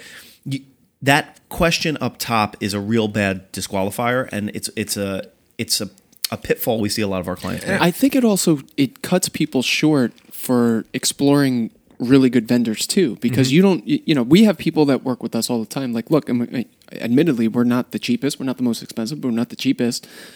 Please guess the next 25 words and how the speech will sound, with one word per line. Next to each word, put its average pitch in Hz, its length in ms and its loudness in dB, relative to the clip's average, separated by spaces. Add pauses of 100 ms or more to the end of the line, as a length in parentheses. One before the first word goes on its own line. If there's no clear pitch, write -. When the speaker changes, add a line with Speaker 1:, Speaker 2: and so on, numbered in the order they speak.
(140)
Speaker 2:
But - 280 2 (100)
I 151 100 6
can 170 180 4
see 165 220 2
that 139 300 2
disqualifying 120 640 -2
a 113 40 0
lot 113 140 -2
of 113 60 -8
people 113 240 -4
that 117 220 -2 (500)
would 117 240 4 (180)
first 131 220 2
consider 127 320 0
us, 135 80 -2
but 127 160 -4
then 131 160 2
they 123 100 4
see 127 220 -2
the 113 80 -6
value 113 320 -4
that 107 180 -6
we, 107 320 -2 (240)
we 110 160 0
give, 107 380 -4